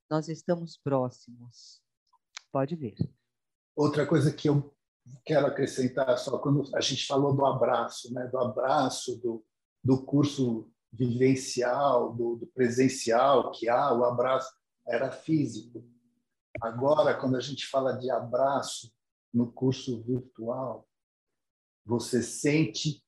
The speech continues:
Speaker 2: o coração do outro batendo em você. Você olhar nos olhos e falar, "Eu te abraço", o seu coração abraça o coração do outro,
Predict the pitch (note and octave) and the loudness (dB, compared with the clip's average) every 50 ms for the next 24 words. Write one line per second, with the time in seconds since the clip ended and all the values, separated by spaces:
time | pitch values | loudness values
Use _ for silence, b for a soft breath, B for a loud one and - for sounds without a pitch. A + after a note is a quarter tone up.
0 | _ - A2 G#2 - _ _ - D3+ D#3 E3+ F3 D#3+ C#3+ - - - - - - | _ -12 -12 -12 -12 _ _ 0 2 4 4 4 4 2 0 -4 -8 -12 -10 -6
1 | D3+ C#3 C3+ B2 A2+ A2 - - _ _ _ _ _ _ _ _ _ _ _ _ | -2 0 2 2 0 -2 -6 -12 _ _ _ _ _ _ _ _ _ _ _ _
2 | _ _ _ _ - G#2+ C3+ B2+ B2 B2+ C#3 D3 D#3+ - - D#3 C#3 A#2+ C3 C3+ | _ _ _ _ -4 0 0 2 2 2 2 2 0 -2 -4 -4 -2 -2 -4 -6
3 | - - - B2+ B2+ A#2+ A2+ B2 A#2 A2+ A#2+ - _ - - - - _ _ _ | -4 -4 -4 -4 -4 -6 -8 -12 -14 -16 -16 -18 _ -20 -20 -20 -20 _ _ _
4 | _ _ _ _ _ _ _ _ _ _ A#2+ A2+ - - - B2+ B2 B2 A#2+ B2 | _ _ _ _ _ _ _ _ _ _ -8 -8 -8 -2 0 0 2 2 2 2
5 | A#2 B2+ C3+ C3+ C#3+ D3+ D#3+ E3+ E3 D3+ D3+ D3 C#3 B2 - - B2 A#2+ A#2 A#2 | 2 4 4 4 4 4 4 2 4 4 2 2 0 -2 -6 -10 -8 -8 -8 -8
6 | A2 A2+ C3 D#3 D3 - - _ _ _ _ _ _ _ _ _ _ - A2+ - | -8 -12 -14 -16 -18 -20 -20 _ _ _ _ _ _ _ _ _ _ -14 -14 -4
7 | - B2 B2 B2+ B2 B2 B2+ - - - C3+ D3 C3 - - A#2+ G#2+ A2 A2 A2+ | -2 -2 0 2 0 0 -2 -4 -2 -2 -2 -2 -2 -4 -6 -8 -8 -6 -6 -4
8 | A#2+ C3 C3+ C3 C3 - - - - A2+ - _ _ _ _ _ _ _ - B2 | -4 -4 -4 -4 -6 -8 -10 -14 -14 -16 -20 _ _ _ _ _ _ _ -8 -8
9 | - - - - - - E3 E3+ F3+ F3+ F3 F3 F3 - - D#3 C#3 C3+ B2+ A#2 | -8 -8 -12 -12 0 4 6 8 8 8 8 6 4 4 2 2 2 2 0 -2
10 | - C3 - - - C#3 D3 C#3 C3 A#2+ A#2 A#2 - _ _ _ _ _ _ _ | -4 -8 -14 -8 -6 -4 -2 -2 -2 -4 -4 -8 -12 _ _ _ _ _ _ _
11 | _ _ _ _ _ _ _ _ B2+ B2 B2 B2 A#2 B2+ B2+ B2 B2+ B2 B2+ - | _ _ _ _ _ _ _ _ -4 -2 0 0 0 2 2 2 2 0 -2 -6
12 | - B2+ A#2 - - C3 B2 B2 A#2 - - - B2+ C3 A#2+ A2+ A#2+ B2+ B2+ C3 | -8 -10 -10 -8 -10 -8 -6 -8 -8 -8 -8 -8 -8 -8 -6 -4 -2 -2 0 0
13 | B2+ B2 - - - | 0 0 -2 -8 -20